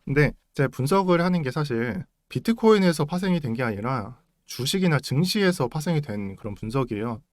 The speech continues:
근데 증시에서 파생된 게 증시에서 맞지 않다? 그 말이 안 되죠. 그래서 제가 이 차트를 해설을 할 때는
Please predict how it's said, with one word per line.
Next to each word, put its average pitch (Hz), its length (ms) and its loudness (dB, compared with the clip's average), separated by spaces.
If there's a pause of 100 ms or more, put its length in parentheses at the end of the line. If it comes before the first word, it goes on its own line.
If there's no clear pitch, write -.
(120)
근데 151 640 4
증시에서 202 500 4
파생된 180 560 2
게 123 160 0
증시에서 123 560 -2
맞지 104 300 -4
않다? 139 420 -6
그 - 80 -12
말이 107 260 -6
안 101 160 -4
되죠. 117 360 -8 (240)
그래서 123 180 0
제가 139 200 2
이 135 160 0
차트를 175 380 -2
해설을 170 280 0
할 170 80 -2
때는 139 440 -2